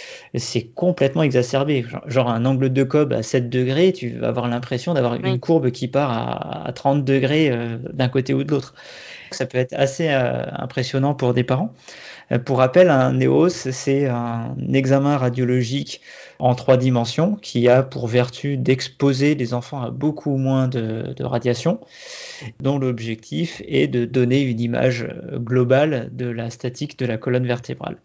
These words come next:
Speaker 1: Et donc, c'est un examen que j'ai vu, euh, fleurir au cours des dix dernières années. Et tous les enfants qui étaient adressés, euh, lorsque j'exerçais au cabinet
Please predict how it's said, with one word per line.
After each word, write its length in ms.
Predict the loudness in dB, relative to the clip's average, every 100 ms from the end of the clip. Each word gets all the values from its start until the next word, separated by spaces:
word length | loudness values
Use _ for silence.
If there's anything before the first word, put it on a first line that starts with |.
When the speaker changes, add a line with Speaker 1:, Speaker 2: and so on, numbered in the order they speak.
| _
Speaker 1:
Et 80 | 0
donc, 140 | 0
c'est 120 | 2 2
un 140 | 4
examen 680 | 2 0 0 0 0 -2 -2
que 220 | -2 -2
j'ai 160 | -4
vu, 260 | -4 -2 0
euh, 360 | 0 0 0 -2
fleurir 520 | -2 0 2 0 0
au 100 | -2
cours 240 | 0 -2 0
des 100 | -2
dix 160 | 0
dernières 480 | 2 2 2 0 0
années. 440 | -2 0 2 2
Et 120 | 0 -6 _
tous 160 | -4 2
les 200 | 4 4
enfants 440 | 2 2 0 0 -2
qui 240 | -4 -4
étaient 200 | -2 -2
adressés, 580 | -2 -2 -4 -2 0 0
euh, 160 | -2 -6
lorsque 280 | -8 -6 -8
j'exerçais 420 | -4 -4 -2 0
au 40 |
cabinet 520 | 2 2 4 4 2